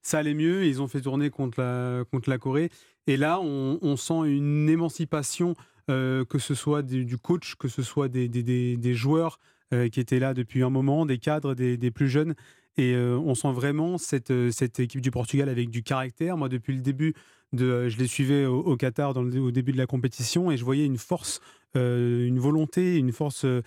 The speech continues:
collective, euh, une vraie volonté de marquer cette Coupe du Monde et d'aller loin.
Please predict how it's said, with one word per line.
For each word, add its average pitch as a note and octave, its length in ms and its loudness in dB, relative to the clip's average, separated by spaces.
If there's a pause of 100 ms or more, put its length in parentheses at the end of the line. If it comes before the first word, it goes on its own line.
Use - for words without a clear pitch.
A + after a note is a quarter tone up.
(280)
collective, E3 640 0
euh, B2+ 320 0
une C3+ 200 2
vraie C#3+ 180 0
volonté E3+ 460 0
de C#3 100 0
marquer C#3+ 300 0
cette D3+ 180 -4
Coupe C#3 140 -6
du C3+ 100 0
Monde D#3 220 2
et C#3 40 2
d'aller B2+ 220 0
loin. D3 320 2